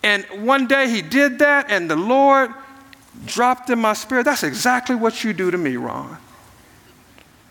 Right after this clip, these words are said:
When things get difficult, your faith can get dormant. I'm motioning you forward and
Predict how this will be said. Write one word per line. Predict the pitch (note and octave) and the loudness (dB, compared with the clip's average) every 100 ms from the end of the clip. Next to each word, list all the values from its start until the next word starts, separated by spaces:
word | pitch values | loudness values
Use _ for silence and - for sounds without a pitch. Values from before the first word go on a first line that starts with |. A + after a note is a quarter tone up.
| - | -10
When | C#3 | -8
things | B2+ F3+ F3 C#3 | -2 -2 -2 -2
get | D#3 A#2+ | -4 -2
difficult, | D#3+ E3 C3+ - A#2+ G#2+ - - - _ _ - - _ _ _ _ _ _ _ | -2 -4 -6 -6 -8 -8 -18 -20 -20 _ _ -20 -20 _ _ _ _ _ _ _
your | - D3 | -6 -4
faith | - G3+ E3+ - - - | 0 0 0 -4 -18 -16
can | - D3 | -8 -6
get | A#2+ D3+ A2 | -2 -4 -2
dormant. | D3+ E3+ A#2+ G2+ - - - _ _ _ _ _ _ _ _ - | 0 0 0 -10 -20 -20 -20 _ _ _ _ _ _ _ _ -6
I'm | E3 C#3 | -4 -2
motioning | D3 A3 A3 - F#3 F3+ | 0 0 0 -4 -4 -2
you | E3 D3+ | -2 -4
forward | - - - A3 G#3+ E3 C3+ A#2+ | -6 -10 0 2 4 2 -4 -8
and | A2+ A#2 | -10 -10